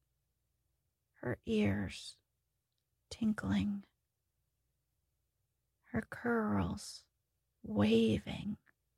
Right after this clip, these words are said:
and her heart beating, she felt as if her fun had really begun at last,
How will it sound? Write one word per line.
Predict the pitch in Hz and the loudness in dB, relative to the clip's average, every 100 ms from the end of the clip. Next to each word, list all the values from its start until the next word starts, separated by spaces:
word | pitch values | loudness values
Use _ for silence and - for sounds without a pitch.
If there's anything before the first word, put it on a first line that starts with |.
| _ _ _ _ _ _ _ _ _ _ | _ _ _ _ _ _ _ _ _ _
and | - 202 208 220 - | 2 4 4 2 -2
her | 277 - | -8 -6
heart | 240 233 240 - - _ _ _ _ | -4 -2 -2 -8 -18 _ _ _ _
beating, | - 113 - 196 208 202 202 - _ _ _ _ _ _ _ _ _ _ _ _ _ _ _ _ - | -4 -2 -2 -2 0 0 -4 -12 _ _ _ _ _ _ _ _ _ _ _ _ _ _ _ _ -16
she | - 285 | -10 -10
felt | 269 - 220 220 226 254 - _ _ _ _ _ - | -10 -2 0 0 -4 -10 -20 _ _ _ _ _ -4
as | 226 226 - | -2 -2 -2
if | 202 202 - - - | -2 -2 -4 -18 -14
her | - 226 | -6 -6
fun | - - 247 269 226 208 226 220 _ _ _ _ _ _ _ _ _ - | -6 -8 -4 0 2 2 0 -4 _ _ _ _ _ _ _ _ _ -10
had | 233 240 247 240 277 | -6 -6 -6 -10 -6
really | 285 240 208 220 214 214 _ _ | -2 -2 -2 -2 -4 -8 _ _
begun | 233 233 - 247 220 202 233 226 _ _ _ _ - | -8 -8 -4 -2 2 4 2 -2 _ _ _ _ -18
at | 277 | -14
last, | 262 269 277 247 214 208 - - - | -6 0 0 0 -2 -8 -12 -12 -12